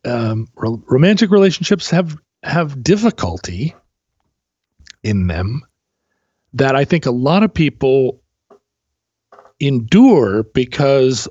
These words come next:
they're thinking about the future and they want a relationship in the future. They know they do. They don't wanna be alone. They want love. They want hugs and kisses.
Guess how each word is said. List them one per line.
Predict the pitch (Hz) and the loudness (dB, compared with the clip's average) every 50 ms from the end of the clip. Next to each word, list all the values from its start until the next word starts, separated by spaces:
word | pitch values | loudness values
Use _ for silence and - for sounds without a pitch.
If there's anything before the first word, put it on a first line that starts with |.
| - _ _ _ _ | -18 _ _ _ _
they're | 147 120 135 139 123 | -2 2 2 2 2
thinking | - - 165 156 - - 110 117 | 0 -2 -2 -2 -2 -2 -2 0
about | 120 117 113 113 - | 0 0 -2 -2 -4
the | - | -8
future | 104 - 185 180 170 - - - - - - _ _ _ _ - - - - _ | -2 0 0 0 0 -2 -6 -12 -12 -16 -20 _ _ _ _ -20 -20 -20 -20 _
and | - 127 117 123 127 | -4 -4 -2 0 0
they | 123 117 | 2 2
want | 110 104 110 127 139 143 135 - _ _ _ _ _ _ _ _ _ | 2 2 2 2 0 0 -2 -6 _ _ _ _ _ _ _ _ _
a | - 123 | -2 2
relationship | 123 135 143 160 185 190 156 - 147 120 - - 107 - | 2 2 2 4 2 2 2 -2 -4 -4 -4 -4 -4 -4
in | 107 104 | -4 -4
the | 107 101 | -2 -4
future. | - - 156 151 - - | -2 -2 -2 -2 0 -4
They | 104 104 101 | -4 -2 -2
know | 104 110 117 131 151 | 0 0 2 2 2
they | 147 117 101 90 | 0 0 -4 -6
do. | - - 82 80 _ - _ _ _ _ _ _ _ _ _ _ _ _ _ _ _ | -6 -12 -14 -16 _ -20 _ _ _ _ _ _ _ _ _ _ _ _ _ _ _
They | 120 113 107 | -2 -2 0
don't | 101 - 120 131 131 117 | 0 0 0 0 0 0
wanna | 113 104 98 | 0 -2 -2
be | 95 101 | -4 -4
alone. | 92 90 92 92 87 82 82 92 | -6 -4 -4 -6 -6 -6 -6 -6
They | 104 98 98 | -6 -4 -4
want | 95 98 107 113 120 120 117 117 _ _ | -2 -2 0 0 0 -2 -2 -6 _ _
love. | 107 101 101 90 90 90 90 87 90 92 | -6 -4 -2 -2 -2 -2 -2 -2 -2 -2
They | 92 95 98 | -2 -2 0
want | 98 95 107 113 113 110 - _ _ _ _ _ _ _ _ _ - _ _ _ _ _ _ _ - | 0 2 2 2 0 0 -2 _ _ _ _ _ _ _ _ _ -20 _ _ _ _ _ _ _ -2
hugs | - 143 120 95 104 | -2 0 0 0 0
and | 104 87 | -2 -2
kisses. | - 101 85 - - 85 98 101 107 - - - | -2 -4 -6 -6 -8 -14 -16 -18 -20 -20 -20 -20